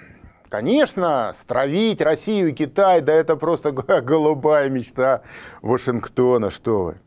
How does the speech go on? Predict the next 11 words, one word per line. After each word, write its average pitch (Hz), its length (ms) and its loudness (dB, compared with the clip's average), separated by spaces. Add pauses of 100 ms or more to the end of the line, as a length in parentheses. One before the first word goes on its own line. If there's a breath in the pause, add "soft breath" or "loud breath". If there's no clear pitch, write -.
(960 soft breath)
Голубая 110 560 0
мечта, 123 440 -4
потому 131 300 -6
что, 135 160 -6
в 139 40 2
общем, 113 480 -6
совершенно 120 420 -8
очевидно, 135 480 -6
что, 110 600 -2
а, - 460 -6 (720)
Америка, 110 640 -2